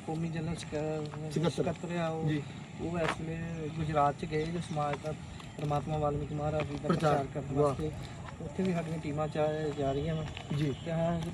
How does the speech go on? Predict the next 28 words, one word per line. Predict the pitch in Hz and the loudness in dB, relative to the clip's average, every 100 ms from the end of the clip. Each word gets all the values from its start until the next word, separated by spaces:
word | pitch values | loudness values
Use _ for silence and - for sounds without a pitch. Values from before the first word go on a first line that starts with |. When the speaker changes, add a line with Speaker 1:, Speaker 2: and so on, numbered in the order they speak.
| - | -4
Speaker 1:
ਪੂਰੇ | 175 190 | 0 2
ਭਾਰਤ | 180 185 156 - | 8 8 8 6
ਵਿੱਚ | 185 180 170 | 2 2 0
ਜੇ | 160 165 | 0 0
ਜਿਹੜਾ | 160 165 | 0 2
ਸਾਡਾ | 151 147 151 156 156 | 2 0 0 0 0
ਵਾਲਮੀਕ | 147 143 151 165 | 2 2 -2 -4
ਸੁਧਾਰ | - 156 147 143 | -4 0 0 0
ਸਭਾ | 139 | -4
ਦਾ | 151 151 | -2 -2
ਮਿਸ਼ਨ | 139 - 175 | -2 0 0
ਆ, | 160 - - | 0 -2 -2
Speaker 2:
ਜੀ। | 143 131 117 - - | 2 2 0 -6 -4
Speaker 1:
ਉਹ | 156 | 0
ਲੈ | 151 131 | 2 2
ਕੇ | 147 | 2
ਜਾਵਾਂਗੇ। | 147 156 160 160 147 - - | 0 2 0 -2 -6 -8 -2
ਔਰ | 160 | 2
Speaker 2:
ਜੀ। | 139 120 - - - 165 | 4 2 -4 -10 -6 2
Speaker 1:
ਪਹਿਲਾਂ | 170 170 | 6 6
ਸਾਡਾ | 160 | 4
ਟਾਰਗੇਟ | 156 147 143 156 | 4 4 4 0
ਪੰਜਾਬ | - 147 139 143 | 0 2 4 4
ਹੈ, | 156 | 2
ਪਹਿਲਾਂ | 143 131 | -2 -4
ਪੰਜਾਬ | - 139 131 143 143 | -2 -2 2 2 2
ਦੇ | 151 | -2
ਵਿੱਚ | 139 | -4